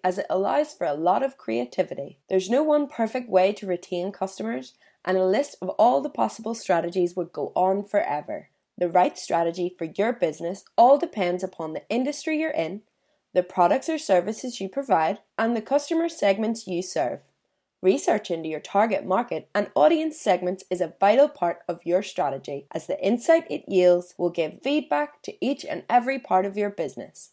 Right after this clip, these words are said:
So, let's take a look at the top five most common customer retention strategies. Number one, onboarding. Onboarding is the practice of welcoming your new users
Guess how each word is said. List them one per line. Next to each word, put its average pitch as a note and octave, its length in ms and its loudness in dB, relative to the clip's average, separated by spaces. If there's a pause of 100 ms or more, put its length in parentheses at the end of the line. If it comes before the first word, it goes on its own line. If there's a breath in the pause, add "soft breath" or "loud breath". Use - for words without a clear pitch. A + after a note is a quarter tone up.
(120)
So, F3+ 480 0 (340)
let's C#4 320 2
take F4+ 200 0
a F#4 60 4
look G#3 220 6
at G3 120 -8
the - 80 -4
top G3+ 360 -4
five F3 360 0 (260)
most F#3+ 300 2
common F#3 440 2
customer F#3+ 540 -2
retention F3 520 -6
strategies. - 720 -10 (280)
Number C4+ 380 4
one, G#3 300 0 (600)
onboarding. G#3 600 0 (880)
Onboarding G3 600 4
is F#3+ 160 -2
the F#3+ 80 -4
practice F#3+ 480 -2
of F3 140 -8
welcoming A3+ 500 0
your B3 100 -2
new E3+ 240 -2
users G#3 560 -2